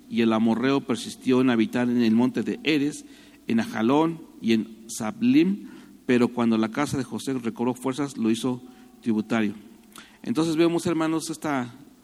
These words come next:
larga lista de, de ciudades que no fueron conquistadas.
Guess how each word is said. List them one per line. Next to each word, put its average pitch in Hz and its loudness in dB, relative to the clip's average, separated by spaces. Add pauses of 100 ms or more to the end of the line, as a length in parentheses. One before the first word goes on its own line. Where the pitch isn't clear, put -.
(300)
larga 139 2
lista 143 0
de, 110 0 (1040)
de 117 -4
ciudades 131 0
que 131 -2
no 127 2
fueron 127 0
conquistadas. 117 -6